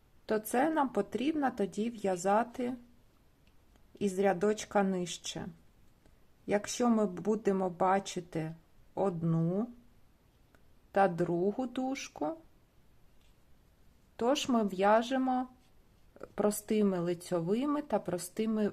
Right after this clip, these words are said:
виворітними. Ще враховуйте те, що для такої резиночки пряжі потрібно більше,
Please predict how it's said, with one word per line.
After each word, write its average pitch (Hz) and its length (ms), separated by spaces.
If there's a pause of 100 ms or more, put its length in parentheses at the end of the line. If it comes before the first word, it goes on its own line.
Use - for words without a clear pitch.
виворітними. 160 960 (560)
Ще - 220
враховуйте 233 760
те, 269 280
що 285 240
для 214 180
такої 214 440
резиночки 220 720
пряжі 226 480
потрібно 208 640
більше, 180 540